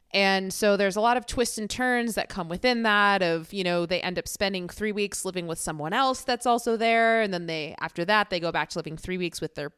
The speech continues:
partner that they initially arrived there with. Um, so there is lots of drama, but also less drama than you would think, uh, because typically dating reality shows have a heck of a lot of drama. This one has drama, but it's not, like,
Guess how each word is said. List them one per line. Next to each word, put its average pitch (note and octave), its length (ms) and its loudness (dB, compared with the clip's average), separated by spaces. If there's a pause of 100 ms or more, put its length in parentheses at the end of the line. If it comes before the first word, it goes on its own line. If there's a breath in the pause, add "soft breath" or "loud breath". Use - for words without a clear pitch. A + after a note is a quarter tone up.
(140)
partner A#3 300 0
that E3+ 180 -2
they C#3 240 -10
initially E3+ 520 -6
arrived D4+ 420 0
there C#4+ 180 4
with. C4+ 380 0 (500 soft breath)
Um, F3+ 680 -2 (640)
so A#3 220 4
there A3+ 380 2
is G3+ 580 2 (380)
lots C4 260 4
of G4 100 0
drama, G#3 340 4
but A3+ 200 2
also F#4+ 320 2 (200)
less A4+ 260 0
drama F#4+ 340 4
than C4+ 300 -2
you B3 160 -4
would B3 140 -2
think, - 500 -6 (160)
uh, F3 260 2
because - 320 -6
typically C#4 580 -4
dating A3+ 640 -2 (360)
reality G#3 400 2
shows F#3+ 260 -2
have F3+ 320 0 (100)
a E3 60 0
heck A#3+ 340 -2
of A3 80 -4
a G#3 40 -2
lot G3 220 2
of F#3 60 -2
drama. E3 380 -2
This - 160 0
one A4+ 140 0
has D#4+ 200 0
drama, F3 400 2
but F3 100 -4
it's - 200 -6
not, G3 240 -2
like, E3 340 -6